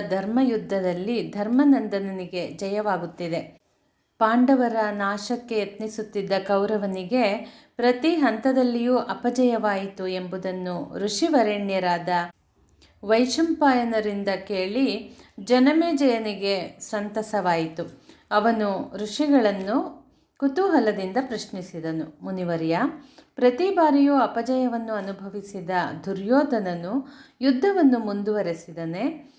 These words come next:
ಉತ್ಸಾಹ ಪ್ರೋತ್ಸಾಹದ ಕೇಂದ್ರ ಬಿಂದುವಾಗಿದ್ದ ಅಧಿರಥ ಪುತ್ರನು ಹತನಾದ ನಂತರ ಗತಲೋಚನ ಸುತನೇನು ಮಾಡಿದನು?"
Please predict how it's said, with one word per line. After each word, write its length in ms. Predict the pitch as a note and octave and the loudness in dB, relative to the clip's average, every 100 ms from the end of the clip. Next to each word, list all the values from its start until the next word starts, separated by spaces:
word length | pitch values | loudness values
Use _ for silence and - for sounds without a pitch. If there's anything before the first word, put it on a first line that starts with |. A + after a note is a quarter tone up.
| - _ | -20 _
ಉತ್ಸಾಹ 580 | D#4+ D#4+ - F4+ E4 C4+ C#4+ | 0 0 2 4 4 4 2
ಪ್ರೋತ್ಸಾಹದ 760 | C#4 A#3+ A#3+ - C4+ B3+ A#3 A3 | 2 0 -2 0 0 0 0 -2
ಕೇಂದ್ರ 480 | G#3+ - A3+ B3 C4 D#4+ | -4 -6 -2 0 0 -2
ಬಿಂದುವಾಗಿದ್ದ 760 | A3+ G#3 G3+ G3 F#3+ F#3 E3 - F3+ D3+ - | -4 -4 -2 0 0 -2 -10 -2 0 0 -4
ಅಧಿರಥ 600 | F#3+ A#3+ E4 E4+ C4+ - G#3 G3 - _ _ - | -4 0 2 2 0 0 0 0 -8 _ _ -14
ಪುತ್ರನು 760 | G#3+ - G3 F#3+ D4+ G#3+ C4 - _ _ _ _ _ _ _ _ - | -14 -10 -6 0 2 2 0 -6 _ _ _ _ _ _ _ _ -2
ಹತನಾದ 600 | A#3 D#4+ E4+ D#4 B3+ G#3+ | 0 2 4 4 4 2
ನಂತರ 480 | G#3+ G3+ G3 G3 G3 B3+ F#3+ A3 - - _ G#3+ | 0 -4 -4 -4 0 2 2 -2 -8 -18 _ 0
ಗತಲೋಚನ 800 | A#3+ B3 F4+ E4+ D4 C#4+ C#4+ C4 | 0 2 2 4 4 4 2 0
ಸುತನೇನು 680 | C4 B3 A#3+ A#3 A#3 A3+ A3 | -2 -4 -4 -2 -2 -2 -4
ಮಾಡಿದನು?" 840 | G#3+ G3+ F#3+ G3 F#3+ A3+ D#4+ - | -4 -4 -4 -4 -2 0 -2 -4